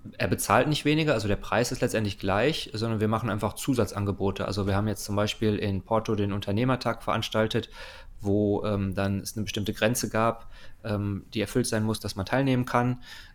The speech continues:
Da es jetzt auch das erste Mal war, dass wir das gemacht haben, haben wir die Leute auch vorher, äh, ausgewählt, aber haben dann jetzt auch auf dem Event kommuniziert, dass zukünftig diese, dieser Unternehmertag jedem offen steht, äh, der die Kriterien A, B, C erfüllt. Ähm,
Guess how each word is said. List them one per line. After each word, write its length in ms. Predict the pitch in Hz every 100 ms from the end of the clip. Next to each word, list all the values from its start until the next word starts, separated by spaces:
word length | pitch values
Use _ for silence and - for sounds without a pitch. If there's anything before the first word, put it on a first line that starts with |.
| -
Da 100 | 101
es 120 | 101
jetzt 180 | 110 -
auch 80 | 107
das 140 | 110
erste 280 | - 110 -
Mal 240 | 101 107 117
war, 80 |
dass 140 | 107 -
wir 40 |
das 120 | 107
gemacht 320 | - 107 101 -
haben, 160 | 107
haben 100 | 107
wir 60 | 101
die 60 |
Leute 360 | 101 104 107 113
auch 180 | 107 -
vorher, 840 | - 107 107 104 101 - 107 101 -
äh, 40 |
ausgewählt, 720 | 120 - 123 107 120 131 131
aber 340 | 110 107 107 - - - -
haben 260 | - 113 110
dann 180 | 110 113
jetzt 180 | 110
auch 140 | 104 107
auf 100 | 107
dem 140 | 107
Event 300 | 104 101 107
kommuniziert, 640 | - 107 104 - 117 113 -
dass 160 | 107
zukünftig 760 | - 120 - 113 - 113 107 -
diese, 420 | 113 101 107 101 - - - -
dieser 120 | 107
Unternehmertag 560 | 107 98 113 107 107 -
jedem 300 | 110 113 -
offen 220 | 104 147
steht, 560 | - 139 139 - - -
äh, 160 | 110 98 - -
der 300 | 113 110 117
die 180 | 110 107
Kriterien 480 | - 110 - 107 104
A, 120 | 107
B, 140 | 101 95
C 260 | - 104
erfüllt. 540 | 101 95 - 131 185 - - - - - - -
Ähm, 360 | 113 107 107 107